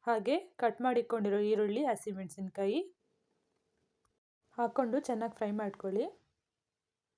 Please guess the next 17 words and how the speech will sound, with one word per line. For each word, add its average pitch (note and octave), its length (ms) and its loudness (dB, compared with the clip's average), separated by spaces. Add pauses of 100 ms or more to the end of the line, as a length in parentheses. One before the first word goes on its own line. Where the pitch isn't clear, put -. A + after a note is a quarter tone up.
(1300)
ಈರುಳ್ಳಿ, D4+ 400 6
ಹಸಿಮೆಣಸಿನ್ಕಾಯಿ A3 760 0
ಎಲ್ಲ G#3 140 2
ಚೆನ್ನಾಗಿ G#3 420 -2
ಫ್ರೈ G3+ 220 0
ಆದಮೇಲೆ F#3 480 -2 (2250)
ಸ್ವಲ್ಪ A#3 260 0
ಶುಂಠಿ A#3 340 0
ಬೆಳ್ಳುಳ್ಳಿ F#3 360 -2
ಪೇಸ್ಟು, B3 600 -6 (1000)
ಇದನ್ನು C4 260 2
ಹಸಿ C4 280 2
ವಾಸನೆ A3+ 320 -2
ಹೋಗೋವರೆಗೂ G3+ 560 -2
ಚೆನ್ನಾಗಿ G#3 380 -4
ಫ್ರೈ G3+ 140 -4
ಮಾಡ್ಕೊಳ್ಳಿ. G3 560 -4